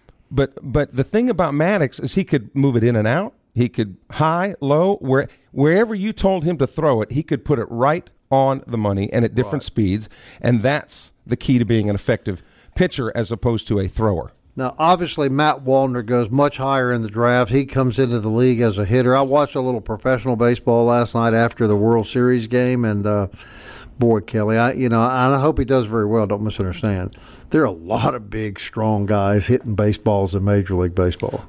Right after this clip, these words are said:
Speaker 1: But th-, but the home run hitters, those are the glamour boys.
Speaker 2: Right.
Speaker 1: That's what people pay to see, is those guys knock the ball out of the ballpark. Now, as a
Speaker 2: Right.
Speaker 1: coach, the downside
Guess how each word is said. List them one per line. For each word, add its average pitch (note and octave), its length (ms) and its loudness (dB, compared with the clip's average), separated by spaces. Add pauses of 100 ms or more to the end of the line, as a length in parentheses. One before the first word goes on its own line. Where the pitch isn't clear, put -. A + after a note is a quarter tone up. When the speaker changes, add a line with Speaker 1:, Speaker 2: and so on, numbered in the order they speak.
Speaker 1:
But C3 280 2
th-, D3 140 -10
but C3+ 260 -4
the C3 120 0
home D#3+ 340 -2
run F3+ 160 2
hitters, D3 540 0
those C3 300 -2
are D#3 40 -6
the C#3 120 -4
glamour C#3+ 360 0
boys. G#2+ 400 -4 (220)
Speaker 2:
Right. F2+ 320 -10
Speaker 1:
That's - 220 -2
what D3 140 -2
people D3 280 -4
pay C3 240 0
to C3+ 100 -8
see, D3 200 -2
is A2+ 100 -2
those A2 180 -4
guys A2+ 320 0
knock A2+ 220 -2
the - 80 -8
ball A#2 260 2
out A2 80 2
of G#2+ 60 -2
the G2+ 80 -4
ballpark. A#2 500 0
Now, - 140 0
as C#3 160 0
a - 40 -8
Speaker 2:
Right. F2+ 100 -12
Speaker 1:
coach, - 440 -2 (340)
the C#3+ 80 -2
downside A#2+ 920 -2